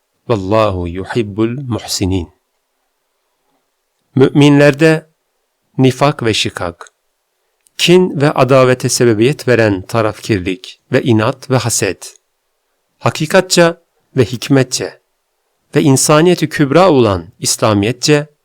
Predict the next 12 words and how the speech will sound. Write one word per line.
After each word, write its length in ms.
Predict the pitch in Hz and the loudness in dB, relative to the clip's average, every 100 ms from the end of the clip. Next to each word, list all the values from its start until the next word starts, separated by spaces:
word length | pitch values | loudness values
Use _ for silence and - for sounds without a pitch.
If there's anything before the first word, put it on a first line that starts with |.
| _ _ _ _ _ | _ _ _ _ _
ve 60 | 117 | -6
hayatı 460 | - 123 170 180 139 | -2 2 2 2 -2
şahsiyece 800 | - 113 - 113 113 120 135 151 _ _ _ _ - | -2 -4 -4 -2 -2 -2 -8 -12 _ _ _ _ -4
ve 60 | 110 | -4
hayatı 480 | - 117 143 - | 0 2 2 0
içtimaiyece 1080 | 143 131 - 117 110 110 104 120 117 131 135 _ _ _ _ _ _ - | -4 -4 -2 0 2 0 0 0 2 0 -2 _ _ _ _ _ _ -4
ve 40 | |
hayatı 520 | 113 - 147 185 - 135 | -4 0 2 2 0 2
maneviyece 920 | 123 123 120 110 110 131 139 147 151 _ _ _ _ _ | 2 2 2 2 2 0 0 -2 -6 _ _ _ _ _
çirkin 800 | - 120 98 - 104 104 110 117 _ _ 113 | -4 -2 -2 -4 -2 0 -2 -8 _ _ -4
ve 300 | 101 98 - _ - | -2 -4 -10 _ -8
merduttur, 920 | 101 85 80 107 - 120 113 113 - | -4 -4 -4 -8 -2 0 0 -2 -12